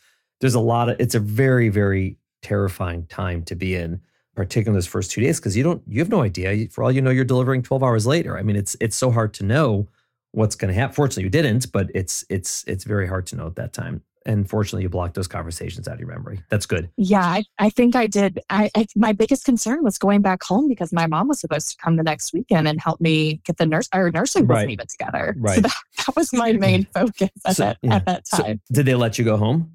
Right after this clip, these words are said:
Speaker 2: No, I never went home.
Speaker 1: Wow.
Speaker 2: They, they monitored me.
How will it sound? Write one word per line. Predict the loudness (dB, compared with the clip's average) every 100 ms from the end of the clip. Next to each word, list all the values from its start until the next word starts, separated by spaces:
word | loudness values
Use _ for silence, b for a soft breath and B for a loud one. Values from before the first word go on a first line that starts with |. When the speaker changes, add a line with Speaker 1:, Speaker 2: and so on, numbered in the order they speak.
| _ _ -2
Speaker 2:
No, | 0 2 0 -4 0
I | 4
never | 4 4
went | 2 2
home. | 0 0 _ _ _ _
Speaker 1:
Wow. | -4 -2 0 -2 -6 _ _
Speaker 2:
They, | 0 2 4 4
they | 4
monitored | 4 2 0 -2 -2 2
me. | 2 2 -2